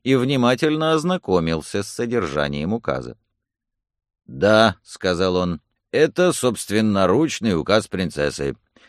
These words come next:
Совершенно верно. Но указ об аресте, позволю вам заметить, был еще, кроме того, скреплен подписью господина премьер-министра». Ну да, там действительно была подпись Генриха.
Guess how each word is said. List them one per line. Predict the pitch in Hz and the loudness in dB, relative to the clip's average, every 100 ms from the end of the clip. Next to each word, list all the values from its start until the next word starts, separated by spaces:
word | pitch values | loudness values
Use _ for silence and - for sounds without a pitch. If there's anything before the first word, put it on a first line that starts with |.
| - | -6
Совершенно | - 92 - 110 113 | 0 0 0 -2 -2
верно. | 87 69 62 62 _ _ _ _ _ _ | -2 -2 -4 -10 _ _ _ _ _ _
Но | 76 113 123 | 0 2 4
указ | 101 117 110 | 4 2 2
об | 98 | 2
аресте, | 104 135 120 139 | 2 2 -2 -4
позволю | 131 131 95 107 104 | -2 0 2 2 4
вам | 110 | 2
заметить, | 98 95 101 95 110 - - _ - | 2 0 0 0 -4 -4 -16 _ -4
был | 76 117 123 | 2 4 4
еще, | 101 104 - 98 113 | 0 -2 -2 -2 -2
кроме | - 101 117 110 | 0 0 0 0
того, | 101 101 113 | 0 2 0
скреплен | - 92 95 82 104 101 | -2 -2 -2 0 -2 0
подписью | 98 107 - 107 - 120 | 0 0 -2 -4 -2 -4
господина | 92 90 - 95 90 98 107 | 0 0 0 -4 -2 0 0
премьер-министра». | 82 92 92 101 107 143 165 - 69 67 _ _ _ _ _ _ _ _ _ _ _ | 0 0 2 2 2 0 -2 -2 -6 -8 _ _ _ _ _ _ _ _ _ _ _
Ну | 95 101 117 | -4 0 0
да, | 185 180 92 92 - _ _ _ | 0 0 0 -4 -10 _ _ _
там | 131 131 139 | 0 0 0
действительно | 202 - - 175 101 - 104 110 | -2 -4 -2 0 0 0 0 0
была | 113 123 139 | 2 2 0
подпись | - 123 - 151 135 | 0 -6 -6 -10 -8
Генриха. | 80 73 73 87 - | -6 -6 -6 -10 -12